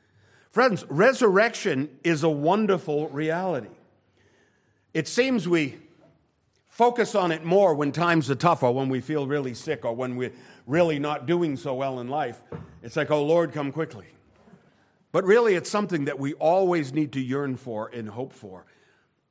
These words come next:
It's a wonderful reality as it is. But yet it's still a developmental aspect of our final outcome. Resurrection's just the beginning.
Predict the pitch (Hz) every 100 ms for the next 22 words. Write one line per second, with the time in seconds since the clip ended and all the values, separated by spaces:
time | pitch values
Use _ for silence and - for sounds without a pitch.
0 | _ _ _ - 165 175 156 180 226 233
1 | 226 196 170 165 160 170 180 165 156 160
2 | 160 143 160 180 196 104 - - _ _
3 | _ _ _ _ _ _ _ _ - 175
4 | 202 220 175 - 240 233 156 170 180 202
5 | 220 190 180 180 180 196 - 156 - 147
6 | 151 151 175 180 180 175 185 202 151 123
7 | 151 190 214 196 190 185 143 120 135 -
8 | 135 143 127 190 190 120